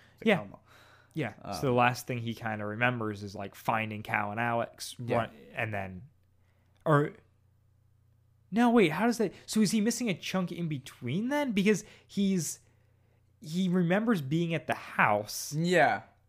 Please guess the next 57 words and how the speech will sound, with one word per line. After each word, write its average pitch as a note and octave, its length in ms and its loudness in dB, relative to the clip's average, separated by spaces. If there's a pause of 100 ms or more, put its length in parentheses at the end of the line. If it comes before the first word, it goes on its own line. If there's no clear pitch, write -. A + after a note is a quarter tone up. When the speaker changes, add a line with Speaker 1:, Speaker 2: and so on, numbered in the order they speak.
(140)
Speaker 2:
and D3+ 180 2
then D#3 160 2
forgets C3 760 -4
everything, G#3+ 500 0
but D#3 180 -2
knows D3+ 320 -2
about D3 220 0
the C#3+ 60 -6
Cal D3 260 -4
and B2+ 100 -2
Alex F#3 300 -2
stuff, G3 160 0
maybe E3+ 260 4
just D3 260 -2
because C3+ 400 0
of A#2+ 140 -2
the A#2+ 100 0
recovery. B2+ 680 -4 (300)
Like, C3 160 0
Speaker 1:
Yeah, G#3+ 160 6
Speaker 2:
maybe A#3+ 100 6
Speaker 1:
no, C4 120 12
no, B3+ 140 10
Speaker 2:
people D3+ 140 6
Speaker 1:
'cause C3+ 100 4
he, - 60 4
Speaker 2:
just - 180 0
filled C#3 240 6
Speaker 1:
he B2 60 0
Speaker 2:
him A#2 100 -2
in. B2 260 0 (200)
Speaker 1:
Yeah, F#3 220 4
'cause D#3+ 160 -4
he F3 120 -4
says, E3 460 2
he D3+ 140 0
literally D#3 340 4
says, C3+ 220 0
like, B2 140 -2
"And C3+ 160 -2
I D3 140 6
only C#3+ 260 0
know C3+ 180 0
that B2+ 280 4
because B2 240 -4
that's A#2+ 180 4
what A#2+ 120 -8 (180)
the G#2+ 420 2
officers A2+ 460 -6
told A2 180 -8
me," G#2+ 140 -10
or G2+ 60 -8
whatever, G2+ 320 -6
something. - 300 -14
Speaker 2:
Right. G#2 200 -2 (320)
Okay. B2+ 240 -2
Speaker 1:
Like, G#2 240 -8